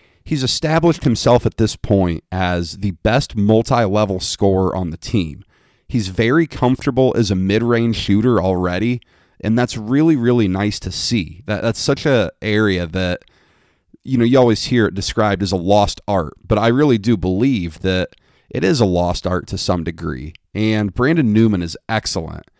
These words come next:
as a mid-range shooter, coming off screens, coming off a dribble. Certainly he can knock down some threes. Uh, I don't have his percentage in front of me right now, but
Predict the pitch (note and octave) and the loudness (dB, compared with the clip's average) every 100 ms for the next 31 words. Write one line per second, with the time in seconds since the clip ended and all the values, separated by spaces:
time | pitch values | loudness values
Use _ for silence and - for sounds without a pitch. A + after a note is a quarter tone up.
0 | _ _ _ _ - A#2 C3+ C3 A#2+ A#2+ | _ _ _ _ -8 -2 0 4 4 4
1 | A#2+ A#2 A2 - G#2+ G2+ G2+ G2 - B2 | 0 0 -2 0 2 2 -2 -6 -4 0
2 | D3 C3+ C3 - - A2 A2 A2+ - - | 0 2 0 0 -4 -2 -2 -2 -6 -2
3 | C3 C3+ B2+ - G2 F2 G#2 G#2+ A#2 A2+ | 0 2 2 0 -4 0 2 4 2 0
4 | _ _ _ _ _ - - D#3+ E3 D#3 | _ _ _ _ _ -10 0 0 2 0
5 | C#3 C#3 A#2 G#2 A2+ A#2+ B2 A#2+ A2+ F#2+ | 0 0 0 0 -2 0 0 0 0 -4
6 | F2+ A2+ A#2 C#3 D3 D3 - - _ _ | -4 -4 0 0 -2 -4 -6 -12 _ _
7 | _ - F#2+ F#2 A#2 - C#3+ B2+ C3 A2 | _ -12 -8 -6 -2 2 2 2 -2 -2
8 | - - G2 - A#2+ A#2 A2 F#2+ F2+ - | -4 -6 -4 -2 -2 -2 -2 -4 -8 -4
9 | A#2 A2+ F#2 G#2 F2+ G2 G2 G2+ G2 G#2 | -2 0 0 -2 0 0 -2 -2 -2 -2
10 | F2 D#2+ F#2 F#2+ - | -4 -4 0 0 -2